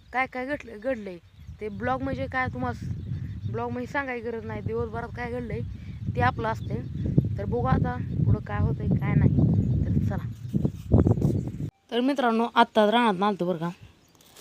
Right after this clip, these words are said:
पाणी पेलो मस्त हे गार. आणि आईनं आज स्वयंपाक लवकर बनवला नाही, रानात जायचं होतं मग आज खातोय शिरमोरं. तर या सर्वांनी खायला.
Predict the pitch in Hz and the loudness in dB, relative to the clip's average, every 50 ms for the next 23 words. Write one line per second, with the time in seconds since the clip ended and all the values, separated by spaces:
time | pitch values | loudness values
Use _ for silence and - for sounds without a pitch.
0 | - - - - - - - - - - - - - 220 - 92 247 - - - | -20 -20 -18 -18 -18 -18 -18 -18 -18 -18 -8 -4 -4 -2 -2 -4 -6 -8 -10 -12
1 | 190 - 226 220 208 202 180 160 226 226 208 196 190 190 - - - 185 185 190 | 0 4 4 4 6 4 4 4 4 4 4 4 2 0 -4 -2 0 2 4 4
2 | 185 160 185 180 175 180 190 190 - - - - - - _ _ _ - - - | 4 4 4 4 4 4 0 -4 -8 -18 -20 -20 -20 -20 _ _ _ -20 -20 -20
3 | - - - - - - - - - 185 180 190 208 220 233 240 - - - - | -20 -20 -20 -20 -18 -16 -10 -4 -2 0 2 4 4 2 2 0 -2 -8 -18 -20
4 | - - - - - - - - - - - - - - 180 190 208 220 226 233 | -20 -20 -20 -18 -18 -16 -16 -16 -16 -16 -18 -12 -4 2 6 8 8 10 10 10
5 | 226 220 - 294 285 - - 226 226 247 277 277 - - 202 196 196 190 185 185 | 10 10 8 6 6 6 6 6 6 6 6 6 6 4 4 4 4 4 4 4
6 | 185 202 220 226 247 247 220 180 170 185 175 156 170 170 165 170 180 208 220 247 | 4 4 4 4 4 4 4 4 4 2 2 2 -2 -4 -4 -4 -4 -4 -4 -6
7 | - - - - - _ - - - - 170 170 170 - - - - - - - | -10 -14 -20 -20 -20 _ -20 -16 -10 -6 -4 -4 -6 -6 -10 -14 -16 -12 -8 -6
8 | 180 175 - - - - 240 214 202 202 196 196 208 214 - - - - - _ | -6 -4 -2 -2 0 2 2 2 2 4 2 2 2 0 -4 -12 -20 -20 -20 _
9 | _ _ _ _ _ - - - - - - - - _ _ _ _ _ _ - | _ _ _ _ _ -20 -20 -20 -20 -20 -20 -20 -20 _ _ _ _ _ _ -4
10 | 185 190 208 233 240 - 285 277 277 254 233 226 214 - 196 208 202 202 | 0 2 4 4 4 4 4 4 6 6 4 4 2 2 2 0 2 0